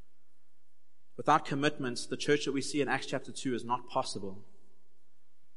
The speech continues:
I love in verse forty-six where it says, "And day by day attending the temple together and breaking bread in their homes." It's talking about two different situations.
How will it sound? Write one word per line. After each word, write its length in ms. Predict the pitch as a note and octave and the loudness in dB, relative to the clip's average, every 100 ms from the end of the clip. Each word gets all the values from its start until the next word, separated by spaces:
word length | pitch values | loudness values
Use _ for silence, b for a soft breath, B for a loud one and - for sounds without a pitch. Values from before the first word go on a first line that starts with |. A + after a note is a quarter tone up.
| - - - - - - | -8 -8 -6 -6 -6 -2
I 60 | A2+ | 4
love 160 | C3+ | 6
in 80 | D3 | 8
verse 180 | C#3 D3+ | 8 8
forty-six 520 | - D#3+ D3+ D#3+ - | 8 6 6 2 4
where 80 | D3+ | 4
it 80 | D3 | 6
says, 160 | D#3+ | 6
"And 160 | D3 C3 | 6 8
day 200 | D3 E3+ | 12 12
by 160 | F3+ E3+ | 12 10
day 300 | D3+ D3+ C#3+ | 10 10 8
attending 480 | C#3+ E3 E3 F3 | 4 4 4 6
the 80 | F3 | 4
temple 340 | E3 D#3+ D3 D#3 | 4 2 2 2
together 640 | C#3+ B2 C3+ B2+ B2+ - B B | 2 8 8 10 6 2 B B
and 480 | D#3+ F#3 F3+ B2+ D3+ - - - | 10 12 12 10 4 -2 -4 -2
breaking 360 | - C#3 C#3+ C3 | 6 6 6 2
bread 180 | C3+ C#3+ | 4 4
in 80 | C#3 | 2
their 140 | C3+ | 0
homes." 280 | D3+ C#3 A#2 | 2 2 0
It's 140 | B2 | 2
talking 260 | F#3 F#3 G3+ | 2 4 4
about 200 | F3+ F#3+ | 2 2
two 180 | - D#3+ | 6 6
different 280 | D#3 D3+ | 6 0
situations. 840 | - E3 - C#3+ C#3+ C#3+ A2 G2 | -2 -2 2 2 2 -2 -4 -6